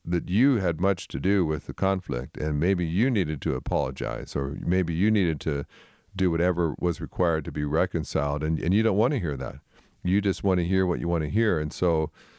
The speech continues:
um, that's always a, a red flag for me. Uh, if I can keep, no matter what the situation is, always take it back to all my, uh, group of godly counselors, and before I make a major decision, run it past them,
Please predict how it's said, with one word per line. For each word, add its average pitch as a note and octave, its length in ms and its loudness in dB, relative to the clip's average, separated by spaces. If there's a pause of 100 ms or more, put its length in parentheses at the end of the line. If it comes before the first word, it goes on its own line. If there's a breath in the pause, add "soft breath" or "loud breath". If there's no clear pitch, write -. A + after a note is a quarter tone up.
(240 soft breath)
um, D2+ 500 -2
that's B2 280 2
always D#3+ 240 2
a, G2+ 180 2
a F#2+ 40 -4
red G#2 260 2
flag F#2+ 360 0
for F2 120 -2
me. F2+ 260 0 (500 soft breath)
Uh, F#2 160 0
if F2+ 160 0
I C#3+ 180 2
can A2+ 380 -4 (100)
keep, B2+ 240 0
no A#2 80 2
matter G#2 220 2
what B2 300 0
the G#2+ 60 -10
situation A2 680 0
is, D#2+ 380 0
always A2+ 400 2
take G#2 260 -2
it E2+ 100 -4
back E2 320 0
to F2+ 80 -2
all G2 220 2
my, F#2 400 0 (580 soft breath)
uh, D#2 280 0 (340)
group F#2+ 320 2
of D#2 320 -4
godly F2 340 2
counselors, E2+ 800 -2
and D#2 320 -2
before G#2+ 460 2
I G2+ 40 2
make G2 320 0
a - 60 -2
major F2+ 340 0
decision, E2 800 -2 (200)
run F2 220 2
it F2 100 -2
past G2+ 380 0
them, D2+ 360 -2